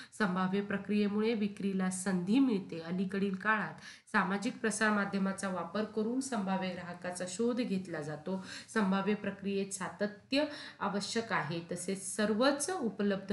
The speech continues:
माहितीच्या माध्यमाचा वापर करून संभाव्य ग्राहकाचा शोध घेणे गरजेचे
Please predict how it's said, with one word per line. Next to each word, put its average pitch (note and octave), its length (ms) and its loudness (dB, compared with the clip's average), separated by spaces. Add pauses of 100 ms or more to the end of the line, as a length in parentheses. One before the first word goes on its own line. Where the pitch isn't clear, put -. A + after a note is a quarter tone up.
माहितीच्या F#3 600 -4
माध्यमाचा E3+ 640 -6
वापर D#3+ 340 -4
करून E3+ 360 -4 (380)
संभाव्य F3 380 -2
ग्राहकाचा E3+ 640 -4
शोध A3 320 2
घेणे F3 360 0
गरजेचे D#3 760 -4